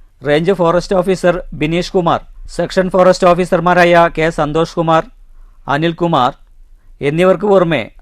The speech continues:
ആർ രവി, പ്രശാന്ത്, പ്രഭാത്, വിനിത, രാജു, തങ്കമണി, ഉണ്ണി എന്നിവർ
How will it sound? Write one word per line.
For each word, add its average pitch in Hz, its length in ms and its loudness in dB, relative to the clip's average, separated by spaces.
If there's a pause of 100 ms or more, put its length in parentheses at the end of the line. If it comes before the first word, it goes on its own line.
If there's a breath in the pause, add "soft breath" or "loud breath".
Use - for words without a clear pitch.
(180)
ആർ 165 160 4
രവി, 175 260 4 (240)
പ്രശാന്ത്, 165 520 2 (640)
പ്രഭാത്, 160 520 4 (440)
വിനിത, 165 280 0 (320)
രാജു, 151 340 2 (340)
തങ്കമണി, 165 460 2 (220)
ഉണ്ണി 160 240 -2 (880)
എന്നിവർ 156 280 0